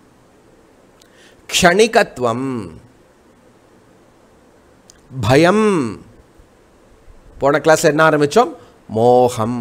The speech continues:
ஆரம்பிச்சோம். அப்போ இந்த பாடி, மைண்டு, ரிலேஷன்ஸ், ஃபேமிலி, உலகத்துல இருக்கக்கூடிய எல்லா விஷயத்திலையும் நம்ம ஏதோ விதமான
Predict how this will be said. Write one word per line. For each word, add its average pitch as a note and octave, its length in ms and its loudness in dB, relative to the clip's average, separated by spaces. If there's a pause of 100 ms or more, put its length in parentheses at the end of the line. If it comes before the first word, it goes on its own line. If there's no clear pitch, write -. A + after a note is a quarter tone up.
(640)
ஆரம்பிச்சோம். E2 460 -20 (2750)
அப்போ B3 140 0 (140)
இந்த E3 140 2 (140)
பாடி, F#3 380 6 (160)
மைண்டு, G3 400 6 (400)
ரிலேஷன்ஸ், G#3 640 4 (240)
ஃபேமிலி, G3+ 500 4 (440)
உலகத்துல G3+ 500 4
இருக்கக்கூடிய E3+ 560 -2
எல்லா G3+ 240 4 (160)
விஷயத்திலையும் E3 680 -2 (400)
நம்ம C3+ 180 -6 (200)
ஏதோ D3 240 4 (160)
விதமான D3 500 0